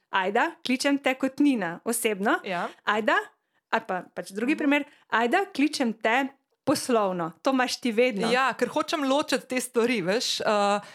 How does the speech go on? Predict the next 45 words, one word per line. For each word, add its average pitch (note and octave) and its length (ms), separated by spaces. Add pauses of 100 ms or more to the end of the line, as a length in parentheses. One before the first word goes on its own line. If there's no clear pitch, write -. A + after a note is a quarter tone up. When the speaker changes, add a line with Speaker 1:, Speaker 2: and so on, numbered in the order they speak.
(200)
Speaker 2:
ja, E4+ 180
zato D#4+ 180
ker E4+ 120
se D#4 80
tudi C#4 160
drugače C#4 300
tako D#4 160
razumemo, C4+ 460
pa A#3 140
slišimo, B3 440
pa G#3+ 120
tako, C4+ 220
a A3+ 60
veš, A#3+ 240
in A#3 80
jaz A#3+ 120
take A3+ 240
stvari A#3+ 220
nočem A3 320
pre-, G3+ 180
prepletati G#3 560
med F#3+ 140
sabo. F#3+ 260
Se F#3 140
mi G#3+ 80
zdi C4 120
tako - 160
ko-, - 200
ko-, - 180 (260)
košer C4 600
ali G3 160
pa A3 100
higienično G3 720
se A#3 80
Speaker 1:
Ja, B3+ 160
Speaker 2:
mi F3+ 60
zdi, E3+ 80
Speaker 1:
korektno - 360
Speaker 2:
a - 80
ve-, G3+ 60
Speaker 1:
je, G3 60
ja, F3+ 80
Speaker 2:
korektno, A3+ 520
ja. G3 60
Speaker 1:
ja. G3 220